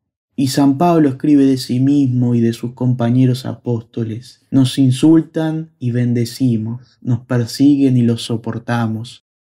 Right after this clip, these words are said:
nos difaman y respondemos con bondad". En fin, muchos mártires e innumerables otros, luego del ejemplo de Cristo, no han encontrado ninguna dificultad en cumplir este mandamiento.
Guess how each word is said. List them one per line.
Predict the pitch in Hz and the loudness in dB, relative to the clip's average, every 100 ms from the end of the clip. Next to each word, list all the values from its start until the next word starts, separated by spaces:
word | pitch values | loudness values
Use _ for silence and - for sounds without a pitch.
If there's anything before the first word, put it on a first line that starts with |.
| _ - | _ 0
nos | 123 107 | 0 0
difaman | 127 - 135 143 143 143 143 143 - | -2 0 0 0 -2 -2 -4 -6 -6
y | 120 | -4
respondemos | 113 113 113 113 120 120 110 107 | -4 -6 -4 0 0 0 -2 -6
con | - 104 | -8 -6
bondad". | 101 101 98 - _ _ _ _ _ _ _ _ _ _ _ | -4 -4 -6 -10 _ _ _ _ _ _ _ _ _ _ _
En | 131 127 | 2 2
fin, | 135 143 131 117 _ _ _ _ - | 4 2 2 -4 _ _ _ _ -6
muchos | 147 - 143 | -2 2 2
mártires | 139 147 147 143 143 135 131 - - - | 2 2 2 0 2 2 2 -4 -12 -2
e | 127 | 0
innumerables | 123 127 127 123 131 135 127 120 - | 2 2 2 2 0 2 0 -2 -2
otros, | 127 123 - - 131 - | 0 0 -4 -10 -12 -14
luego | - 127 131 120 | -4 0 0 0
del | 113 | 0
ejemplo | 113 113 131 131 123 117 | -2 -2 0 2 2 0
de | 104 107 | -2 -2
Cristo, | - 139 131 - _ 101 127 | 2 2 0 -6 _ -14 -6
no | 120 | -2
han | 127 131 | 2 2
encontrado | 127 120 113 113 123 131 117 | 2 0 -2 -2 0 0 0
ninguna | 107 107 123 127 120 | 0 0 2 2 2
dificultad | 110 - 110 117 120 117 139 143 123 | 0 -4 -8 -4 -4 -2 0 0 0
en | 107 | -2
cumplir | - 107 104 110 113 | -6 -6 -2 0 0
este | 107 - | -4 -8
mandamiento. | 104 110 104 110 113 101 101 | -6 -4 -2 2 2 0 -6